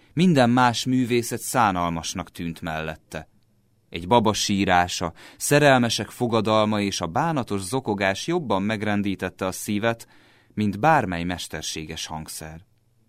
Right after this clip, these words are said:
Mi alatt Anna énekelt, Mozart képtelen volt megmozdulni, gondolkodni, vagy bármi más csinálni.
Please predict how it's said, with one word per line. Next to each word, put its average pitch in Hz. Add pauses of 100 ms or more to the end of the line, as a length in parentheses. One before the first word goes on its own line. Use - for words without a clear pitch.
(460)
Mi 104
alatt 104
Anna 160
énekelt, 104 (160)
Mozart 113
képtelen 82
volt 78
megmozdulni, 80 (140)
gondolkodni, 98 (280)
vagy 131
bármi 123
más 87
csinálni. 78